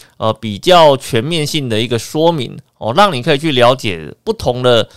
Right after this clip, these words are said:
投信所发行的一些类似的E T F的产品，哦，到底其中呢，有哪一些的细节，哦，是不一样的。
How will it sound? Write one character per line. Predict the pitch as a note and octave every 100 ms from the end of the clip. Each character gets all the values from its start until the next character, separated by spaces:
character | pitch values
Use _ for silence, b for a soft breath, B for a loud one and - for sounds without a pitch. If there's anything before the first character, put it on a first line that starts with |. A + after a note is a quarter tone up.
| b b -
投 | A#2 B2
信 | D#3+ D#3
所 | A#2+ A#2 G2+
发 | - C#3
行 | C#3 - G2+
的 | G#2 G2 F#2
一 | C#3
些 | C#3 C3+
类 | D3 C3
似 | -
的 | B2
E | A2+ C3+
T | C#3 C3
F | B2
的 | F#2+
产 | - - A2+
品， | C3 - - b b -
哦， | A2+
到 | -
底 | D3+
其 | A2+ - B2
中 | A#2 D3+
呢， | C3+
有 | A#2 A#2+
哪 | B2 E2+
一 |
些 | F#2 C3
的 | A2
细 | - - D3 G2
节， | - A2 - A#2+
哦， | F#2 F2+
是 | A#2
不 | - B2
一 | G2
样 | F#2+ G2+ E2+
的。 | - -